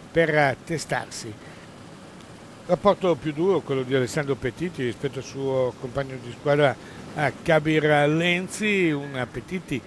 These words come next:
che, eh, è atteso a qualche buona prestazione, un atleta, eh, su cui confidano molto i, eh, dirigenti del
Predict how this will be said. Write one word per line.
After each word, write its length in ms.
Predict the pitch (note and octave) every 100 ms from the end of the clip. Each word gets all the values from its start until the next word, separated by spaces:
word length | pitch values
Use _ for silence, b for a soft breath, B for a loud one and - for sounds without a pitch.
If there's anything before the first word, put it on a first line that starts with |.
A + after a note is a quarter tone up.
| B B - -
che, 680 | D#3 E3 E3 D3+ C#3 C3 A#2 B B - -
eh, 360 | B2+ - -
è 280 | - D#3 C#3
atteso 1040 | C3 B2+ - - E3+ F3+ C#3+ C#3+ C#3+ C3 B2
a 180 | A2+ G#2+ - - - -
qualche 420 | E3 F3 - - C3
buona 380 | E3 F3 D#3 - -
prestazione, 960 | E3+ F#3+ - F#3 - F#3 F3 E3 F#3
un 160 | F3 C3+
atleta, 420 | A#2 C#3+ C3+ C3+ - B B B B
eh, 80 | - -
su 140 | - -
cui 380 | - D#3+ D#3 C3 B B -
confidano 560 | D3+ B2+ G3+ F3 D#3+ D3
molto 640 | D3+ D#3 C3 D#3 D3 C3+
i, 200 | D3 E3
eh, 240 | D3+ C3 B2
dirigenti 560 | C3+ D3 B2+ F3 D#3 D#3
del 400 | D#3 E3 D3+